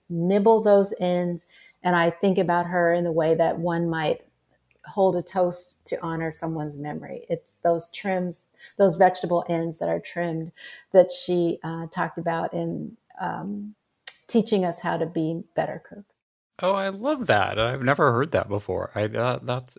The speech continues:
Speaker 2: that's a great one. You have, you've definitely now provided a second exemplary and memorable Julia moment. Thank you very much, Toni.
Speaker 1: My pleasure.
Speaker 2: Our last teachable moment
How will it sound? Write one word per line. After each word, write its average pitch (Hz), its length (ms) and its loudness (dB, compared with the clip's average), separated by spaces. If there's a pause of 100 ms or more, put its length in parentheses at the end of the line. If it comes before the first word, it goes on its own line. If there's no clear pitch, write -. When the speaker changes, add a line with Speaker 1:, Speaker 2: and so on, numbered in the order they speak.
Speaker 2:
that's 113 320 0
a 113 60 -8
great 98 320 -2
one. 90 320 -12
You 101 160 -2
have, 92 320 -6 (380)
you've 101 240 -2
definitely 107 760 -2 (280)
now 110 280 2
provided 98 580 -2
a 95 60 -6
second 98 720 -6
exemplary 95 880 -8
and 101 180 -4
memorable 92 420 -6
Julia 95 360 -6
moment. - 420 -14
Thank 110 240 0
you 110 80 -2
very 98 220 -2
much, 92 300 -8
Toni. 113 320 -10 (200)
Speaker 1:
My 180 140 -4
pleasure. 160 460 -8 (680)
Speaker 2:
Our 185 140 12
last 262 340 10
teachable 117 400 10
moment 110 400 8